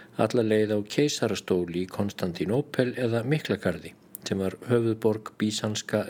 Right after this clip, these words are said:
ríkisins, staðsett milli Asíu og Evrópu við Bosporusund. Mikligarður var þá langfjölmennasta og auðugasta borg í heimi öllum.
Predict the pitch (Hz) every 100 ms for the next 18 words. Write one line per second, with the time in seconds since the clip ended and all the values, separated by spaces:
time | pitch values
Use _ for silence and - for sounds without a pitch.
0 | 113 113 120 - 135 - - - - -
1 | - - - - 110 - 110 - 104 101
2 | 95 98 117 - - 113 110 98 104 123
3 | 131 123 117 101 87 - 127 - - 143
4 | 139 - 170 - - - - - - -
5 | - - 127 120 123 127 127 165 135 104
6 | 104 104 95 113 117 131 - - - 120
7 | 123 123 127 127 - 147 113 101 - 127
8 | 131 123 110 - - - 131 165 - 85
9 | - 120 120 113 156 - 80